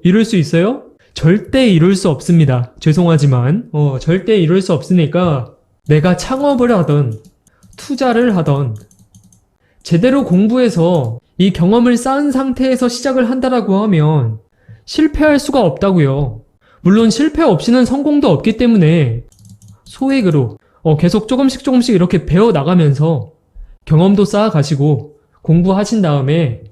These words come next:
본격적인 투자에 들어갔을 때 어떻게 되겠어요? 경제적 자유 이룰 수 있다는 거예요.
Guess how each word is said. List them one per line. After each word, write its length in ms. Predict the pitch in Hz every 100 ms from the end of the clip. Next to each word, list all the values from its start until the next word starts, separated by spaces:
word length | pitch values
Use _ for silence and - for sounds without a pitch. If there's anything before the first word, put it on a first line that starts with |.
| _ _ -
본격적인 720 | 185 220 277 269 262 247 240
투자에 400 | - 247 254 254
들어갔을 480 | 180 180 196 208 196
때 60 | 180
어떻게 280 | 123 170
되겠어요? 600 | 165 147 147 139 131 143 - _ _ _ _ _ -
경제적 460 | 175 190 240 254 254
자유 500 | 143 147 160 117 - _ _ _ _ -
이룰 240 | 196 294
수 140 | 294
있다는 340 | 185 196 220 226
거예요. 360 | 160 127 127